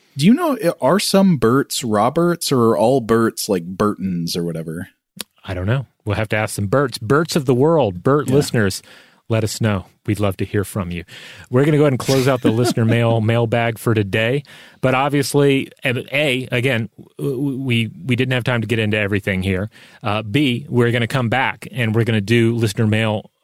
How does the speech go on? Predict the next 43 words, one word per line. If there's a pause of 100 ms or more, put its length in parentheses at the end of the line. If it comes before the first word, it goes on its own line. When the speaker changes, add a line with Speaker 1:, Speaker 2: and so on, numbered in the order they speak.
Speaker 2:
uh,
on
a
more
regular
basis.
So
stay
tuned. (420)
And
then
C, (300)
yeah,
write
in.
Let
us
know. (120)
Is
your
name
Bert? (400)
Have
you
ever
watched
an
egg
explode? (260)
Ever
seen
a
bad
movie?
<laughs> (680)
The,
all
these
things
are
on
the
table.